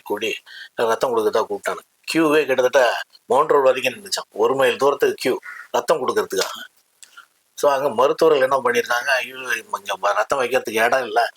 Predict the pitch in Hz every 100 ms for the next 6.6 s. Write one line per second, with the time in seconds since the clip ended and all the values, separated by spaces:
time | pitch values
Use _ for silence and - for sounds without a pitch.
0 | - - 131 147 147 127 127 131 131 113
1 | 135 113 101 - _ - - _ - -
2 | 117 220 208 101 107 107 104 123 - 127
3 | 110 127 123 - 123 135 120 117 - 113
4 | 135 131 123 117 123 - 107 107 101 -
5 | - - - - - 107 131 143 143 143
6 | 151 120 117 113 -